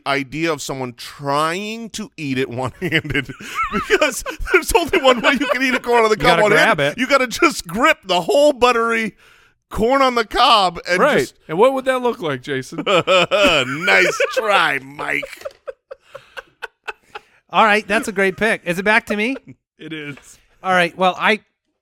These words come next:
Speaker 2: I'm gonna go a little left field here. One that
Speaker 1: Dang it. That was my last pick.
Speaker 2: Um,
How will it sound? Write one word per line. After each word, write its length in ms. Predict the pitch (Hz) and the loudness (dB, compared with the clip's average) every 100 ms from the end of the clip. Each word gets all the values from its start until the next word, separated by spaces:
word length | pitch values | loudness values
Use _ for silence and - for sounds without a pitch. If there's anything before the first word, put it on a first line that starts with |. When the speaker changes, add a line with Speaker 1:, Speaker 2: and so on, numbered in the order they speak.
| _ _ _ | _ _ _
Speaker 2:
I'm 120 | - 233 | -8 -4
gonna 140 | 262 | -2
go 180 | 214 220 | 0 0
a 20 | |
little 280 | 202 202 190 | 0 0 2
left 200 | 180 170 | 2 0
field 320 | 175 160 135 | -2 -2 -4
here. 280 | 123 110 113 | -6 -8 -8
One 220 | 147 156 | -6 -6
that 80 | 156 311 | -2 -2
Speaker 1:
Dang 180 | 359 | -2
it. 120 | - - | -4 -4
That 80 | |
was 160 | 453 466 | -2 0
my 100 | 440 466 | 0 2
last 240 | 294 440 | 2 2
pick. 360 | 523 539 - - - - _ _ _ _ _ | 2 0 -2 -18 -20 -20 _ _ _ _ _
Speaker 2:
Um, 500 | 165 185 185 180 180 | -2 0 2 2 0